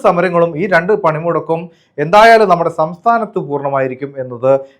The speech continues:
യാഥാർത്ഥ്യമാണ്. മുൻകാലങ്ങളിലൊക്കെ അങ്ങനെയാണ്. ദേശീയ പണിമുടക്ക് എന്ന് പ്രഖ്യാപിക്കുമ്പോൾ അത് മറ്റ് സംസ്ഥാനങ്ങളിൽ അത്ര സജീവമായ ആ പണിമുടക്ക് ബാധിക്കാതിരിക്കുകയും നമ്മുടെ സംസ്ഥാനത്ത് ദേശീയ പണിമുടക്ക് ബന്ദായി മാറുന്ന സാഹചര്യവുമുണ്ട്. എന്തായാലും സ്വകാര്യ വാഹനങ്ങളടക്കം പുറത്തിറങ്ങാതെ സഹകരിക്കണമെന്നാണ്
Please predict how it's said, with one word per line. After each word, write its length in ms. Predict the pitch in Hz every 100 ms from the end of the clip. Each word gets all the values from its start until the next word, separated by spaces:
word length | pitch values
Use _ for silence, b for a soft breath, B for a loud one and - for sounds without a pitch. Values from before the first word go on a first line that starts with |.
| -
യാഥാർത്ഥ്യമാണ്. 640 | 143 180 220 180 135 123 131
മുൻകാലങ്ങളിലൊക്കെ 840 | 151 160 170 170 165 156 151 160
അങ്ങനെയാണ്. 460 | 143 175 147 123 131
ദേശീയ 280 | 156 208
പണിമുടക്ക് 460 | 190 170 170 170 170
എന്ന് 160 | 165 156
പ്രഖ്യാപിക്കുമ്പോൾ 800 | 151 156 147 147 147 143 165 190 b b b
അത് 220 | 156 180
മറ്റ് 400 | 151 151 220 156 -
സംസ്ഥാനങ്ങളിൽ 760 | 160 151 165 156 156 156 156 160 -
അത്ര 200 | 147 170
സജീവമായ 640 | 156 143 170 175 170 156
ആ 80 | 147
പണിമുടക്ക് 500 | 147 139 147 143 147
ബാധിക്കാതിരിക്കുകയും 1080 | 131 131 143 151 151 147 135 139 139 151 180 b b -
നമ്മുടെ 260 | 180 277
സംസ്ഥാനത്ത് 760 | 254 226 - 185 175 175 175 175 - 147
ദേശീയ 280 | 160 160 185
പണിമുടക്ക് 460 | 170 160 156 151
ബന്ദായി 340 | 143 147 160 156
മാറുന്ന 340 | 139 131 127
സാഹചര്യവുമുണ്ട്. 760 | 123 123 131 127 131 127 120 156 - B B
എന്തായാലും 400 | 160 190 190 196
സ്വകാര്യ 480 | 190 165 185 233 240
വാഹനങ്ങളടക്കം 920 | 190 175 175 180 180 170 160 156 175
പുറത്തിറങ്ങാതെ 920 | 160 151 - 165 156 156 156 151 160
സഹകരിക്കണമെന്നാണ് 1040 | 160 135 151 165 160 160 139 135 131 143